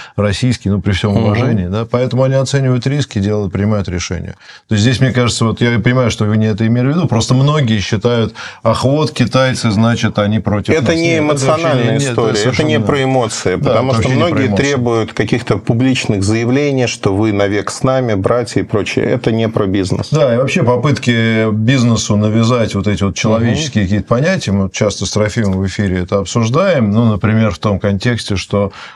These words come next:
Speaker 1: «а вот надо, значит, потребовать, что все компании западные поддержали спецоперацию, и вот тогда только пусть у нас работает», например. Слушайте, это совершенно <laughs> другая система измерения, они вообще не про это, они про зарабатывание
Speaker 2: Мгм.
Speaker 1: денег,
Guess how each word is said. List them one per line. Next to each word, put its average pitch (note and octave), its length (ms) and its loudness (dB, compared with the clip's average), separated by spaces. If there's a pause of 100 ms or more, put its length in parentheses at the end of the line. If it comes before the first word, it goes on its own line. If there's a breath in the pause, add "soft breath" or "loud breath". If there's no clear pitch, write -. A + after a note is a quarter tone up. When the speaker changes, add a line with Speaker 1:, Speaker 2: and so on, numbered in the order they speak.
Speaker 1:
«а A2+ 120 2
вот E3+ 360 0
надо, D3 340 2
значит, B2+ 300 0
потребовать, C#3 640 2
что C3+ 160 -2
все C3+ 280 0
компании B2+ 680 2
западные A#2 600 2
поддержали B2 720 0
спецоперацию, B2+ 960 0
и - 20 2
вот A2+ 160 0
тогда B2 320 0
только A#2+ 240 -4
пусть A#2 200 0
у - 20 4
нас G#2 160 0
работает», G2 640 0
например. F2 440 -8 (480 loud breath)
Слушайте, - 520 -2 (100)
это C3+ 480 -2
совершенно A2+ 380 0 (260)
<laughs> - 100 -2
другая C3+ 540 0
система A2 600 0
измерения, A#2 520 0
они G#2+ 160 0
вообще A2+ 200 0
не A2 100 2
про A2 240 0
это, F2+ 320 -2
они B2 180 0
про A2 180 -2
зарабатывание G2 640 0
Speaker 2:
Мгм. F#2+ 100 2
Speaker 1:
денег, B2+ 400 -2